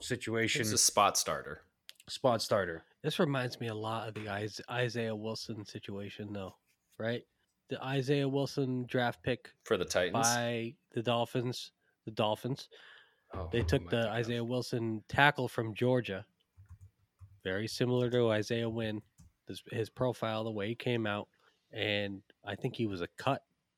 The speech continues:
Speaker 3: after year one. He was a first round pick.
Speaker 2: Yeah, Titans. Titans. Uh,
Speaker 3: Was it, was it
Speaker 1: Yes.
Speaker 3: Titans?
Speaker 2: Titans, yeah. Same guy.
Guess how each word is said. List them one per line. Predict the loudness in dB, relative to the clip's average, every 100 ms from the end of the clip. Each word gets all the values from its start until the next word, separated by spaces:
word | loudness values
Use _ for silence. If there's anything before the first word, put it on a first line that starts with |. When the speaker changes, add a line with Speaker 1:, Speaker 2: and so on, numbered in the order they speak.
| -4
Speaker 3:
after | -4 -2 -6
year | -2 -2 0
one. | 0 0
He | -2
was | -6
a | -10
first | -4 -4 -2
round | -2 -2 -2
pick. | -6 -6 -14 -4
Speaker 2:
Yeah, | 0 0 -4 _ _ 0
Titans. | 0 0 -6 -8 -10 _ _ _ _
Titans. | -10 -8 -10 -12
Uh, | -16 _ _ -20 -16 -10
Speaker 3:
Was | -8
it, |
was | -8 -8
it | 2
Speaker 1:
Yes. | 8 10
Speaker 3:
Titans? | 10 6
Speaker 2:
Titans, | 0 -2
yeah. | -2 -4
Same | -4 -2 0
guy. | 0 -2